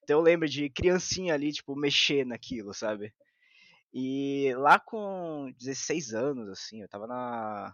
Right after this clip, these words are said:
na escola, assim, ainda, eu comecei, eu surgiu uma possibilidade, assim, de, tipo, um estágio, tipo, um aprendiz, um training, assim, numa empresa de arquitetura. E eu comecei a trabalhar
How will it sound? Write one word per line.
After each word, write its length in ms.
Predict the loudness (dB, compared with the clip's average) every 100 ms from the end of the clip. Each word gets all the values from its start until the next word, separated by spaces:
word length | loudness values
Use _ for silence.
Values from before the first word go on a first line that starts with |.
| _ _ _ _ _
na 200 | -14 -12
escola, 680 | -10 -12 0 4 6 4 0
assim, 300 | -4 -8 -10
ainda, 400 | -10 -8 -6 -4 -6 _ -20 -20 _
eu 140 | -8
comecei, 840 | -6 -2 0 0 -2 -2 0 0 -2
eu 60 |
surgiu 320 | -2 -4 -6 -6
uma 60 |
possibilidade, 640 | -8 -8 -2 0 2 0 -6
assim, 260 | -8 -12
de, 720 | -10 -10 -8 -8 -8 -8 -8 -10
tipo, 220 | -14 -14
um 20 |
estágio, 1000 | -14 0 6 10 10 10 6 -6 -10 -12
tipo, 220 | -16 -12
um 20 | -14
aprendiz, 540 | _ -4 -4 -8 -14
um 40 |
training, 460 | -8 -6 -6 -6 -8
assim, 380 | -8 -10 -14 -16 _ _ _
numa 180 | -6 -6
empresa 320 | -2 0 0
de 1040 | -4 -6 -4 -2 0 0 -2 -2 -4 -2 -2
arquitetura. 640 | -4 -4 -6 -4 -4 -4 _ _ _ _ _ _ _ _ _ _ _ _
E 80 | 0
eu 80 | 0
comecei 340 | 2 0 2
a 20 | 4
trabalhar 380 | 4 6 4